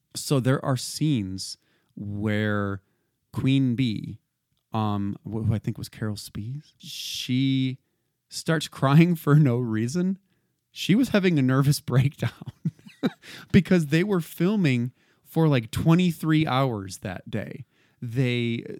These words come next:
there were people that at just random points during the day were out having a cry in the parking lot because almost no one knew what they were doing.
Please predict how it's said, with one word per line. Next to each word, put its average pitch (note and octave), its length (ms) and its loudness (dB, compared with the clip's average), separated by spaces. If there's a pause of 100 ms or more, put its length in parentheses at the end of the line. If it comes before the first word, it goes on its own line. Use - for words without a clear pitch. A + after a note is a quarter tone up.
there D3+ 540 0
were F3+ 160 2
people E3+ 460 0
that C#3+ 180 -2
at C#3+ 140 -4
just D#3 200 -2
random D3 600 0
points D3 460 -2
during D3 320 6
the C3 80 -4
day B2+ 380 -2 (300)
were B2 460 -2
out D#3 240 4
having D3 380 2
a B2+ 80 0
cry D3 480 0
in G#2 260 0
the D#3 100 4
parking D3+ 440 2
lot G#2 340 -4 (400)
because C3 800 0 (280)
almost G3+ 440 4
no E3 160 8
one E3+ 260 6
knew D#3 140 6
what D3 160 -6
they D#3 100 2
were D3 160 0
doing. C#3 420 -4